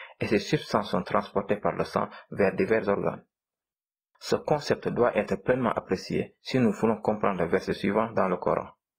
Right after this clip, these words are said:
Il y a certes un enseignement pour vous dans les bestiaux.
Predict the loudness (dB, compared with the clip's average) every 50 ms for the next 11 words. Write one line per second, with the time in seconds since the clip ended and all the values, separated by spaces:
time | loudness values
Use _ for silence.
0 | _ _ _ _ _ _ _ _ _ _ _ _ _ _ _ _ 0 2 4 4
1 | 4 2 2 -2 0 0 0 0 0 -6 -18 -20 -20 _ _ _ 0 2 2 2
2 | 2 0 0 0 2 4 4 2 0 -2 -6 -4 0 0 2 2 2 0 0 -2
3 | -2 -2 -2 -4 -4 -6 -6 -6 -6 -6